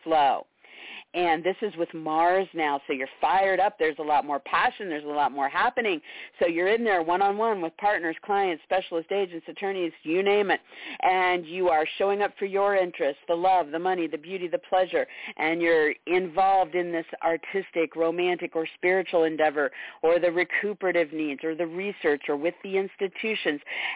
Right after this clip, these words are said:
And you're making things happen with Mars involving financial topics, sex, <laughs> reproduction, divorce, um, if you are dealing with a birth or a death in your life right now, dealing with that, or any third-party stories.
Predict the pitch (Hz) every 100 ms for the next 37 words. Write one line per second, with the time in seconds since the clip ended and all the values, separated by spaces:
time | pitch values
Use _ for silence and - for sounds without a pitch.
0 | - 190 185 190 185 208 226 262 226 233
1 | 208 - 180 185 208 202 175 165 165 180
2 | 190 156 - - - - 180 156 170 160
3 | 170 151 165 160 151 151 190 - 175 156
4 | - 147 135 139 107 - - - - -
5 | 165 180 175 - - - - - 294 339
6 | 349 185 240 208 208 254 196 226 208 -
7 | 180 160 160 156 185 190 170 151 - -
8 | - - 170 160 147 202 202 - 190 180
9 | 165 170 214 175 160 165 151 165 165 156
10 | 147 156 156 165 151 147 147 147 143 143
11 | 135 127 131 135 131 156 160 160 - 175
12 | 160 - - - 180 185 190 185 - 185
13 | 185 185 - 180 165 170 - 190 170 139